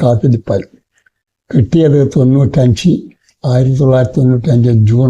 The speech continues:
മാസം പന്ത്രണ്ടാം തീയതി. ആയിരത്തി തൊള്ളായിരത്തി തൊണ്ണൂറ്റഞ്ച് ജൂൺ മാസം പന്ത്രണ്ടാം തീയതി ഹൈസ്കൂൾ തുടങ്ങുന്നത് വരെ ഇവിടെ ഞങ്ങളുടെ പ്രവർത്തനം തുടർന്നു കൊണ്ടേയിരുന്നു. അപ്പോൾ അങ്ങനെയുള്ള ആ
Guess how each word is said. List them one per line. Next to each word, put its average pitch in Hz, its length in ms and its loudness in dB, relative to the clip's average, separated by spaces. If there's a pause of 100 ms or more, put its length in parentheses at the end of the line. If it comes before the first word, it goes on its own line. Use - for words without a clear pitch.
മാസം 120 320 -2
പന്ത്രണ്ടാം 113 500 0
തീയതി. 98 180 -4 (1160)
ആയിരത്തി 135 400 0
തൊള്ളായിരത്തി 131 480 0
തൊണ്ണൂറ്റഞ്ച് 131 1040 -2 (680)
ജൂൺ 143 360 2 (140)
മാസം 135 340 -2 (680)
പന്ത്രണ്ടാം 147 540 2
തീയതി 127 260 2 (100)
ഹൈസ്കൂൾ 123 420 0 (100)
തുടങ്ങുന്നത് 123 560 2
വരെ 107 200 0 (1400)
ഇവിടെ 131 320 2 (480)
ഞങ്ങളുടെ 143 400 2
പ്രവർത്തനം 135 560 0
തുടർന്നു 123 300 2
കൊണ്ടേയിരുന്നു. 117 600 0 (920)
അപ്പോൾ 143 200 0
അങ്ങനെയുള്ള 170 500 0
ആ - 20 0